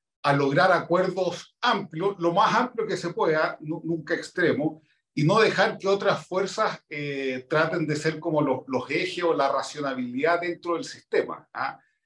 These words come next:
Eh, yo creo que van a haber muchos, eh, congres-, o sea, constituyentes de,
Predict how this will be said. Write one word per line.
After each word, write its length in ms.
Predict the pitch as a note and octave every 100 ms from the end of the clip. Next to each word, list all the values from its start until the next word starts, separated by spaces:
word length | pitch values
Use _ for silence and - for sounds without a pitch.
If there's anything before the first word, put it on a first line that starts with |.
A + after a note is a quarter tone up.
| _
Eh, 200 | - A#2
yo 160 | B2 D3+
creo 200 | D#3 D3+
que 180 | D3+ D3+
van 260 | C#3+ D3+
a 40 | D3
haber 160 | C#3
muchos, 560 | B2 D3+ G3 F#3+ D#3 - _ _ _ _ _ _ _ _
eh, 360 | C3 B2+ B2 -
congres-, 440 | B2+ C3 A2+ -
o 80 | A#2+
sea, 520 | B2 B2 A2+ G#2+ G#2+
constituyentes 800 | - A2 B2+ A#2 C#3 D3 C3+ C3+
de, 300 | B2+ A#2 -